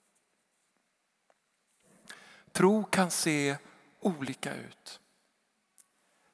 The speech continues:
Att tro har många ansikten.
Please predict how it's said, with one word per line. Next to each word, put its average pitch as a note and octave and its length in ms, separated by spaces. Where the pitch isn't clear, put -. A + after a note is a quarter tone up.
Att - 300
tro G#3 500
har D3+ 220
många D3+ 580
ansikten. D3+ 840